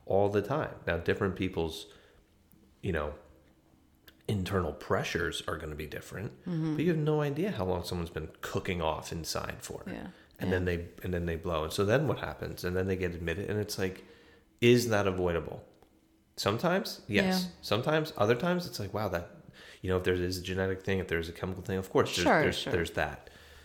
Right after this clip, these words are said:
Speaker 1: Um, you know, but that's where it's also the fix in a way of a negative thing
Speaker 2: Mm-hmm.
Speaker 1: sometimes, or a way that's counterproductive and trains you.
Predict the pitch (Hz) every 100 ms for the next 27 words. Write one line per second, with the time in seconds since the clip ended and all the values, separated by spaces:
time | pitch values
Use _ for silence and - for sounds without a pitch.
0 | - - - - 82 78 73 65 - -
1 | - _ _ _ - - - 95 101 -
2 | 101 - 98 107 - - 98 90 90 95
3 | 90 - 90 95 - 92 85 80 80 -
4 | - - - - 78 - 180 - - -
5 | - - - - - - - - - -
6 | - - - - - - - - _ _
7 | - - - 101 87 92 87 78 76 131
8 | - 78 - - 76 76 80 82 80 78
9 | 76 - - - 90 85 92 90 80 -
10 | - 98 85 85 101 123 - 85 - 95
11 | 80 - - 107 117 104 90 85 85 85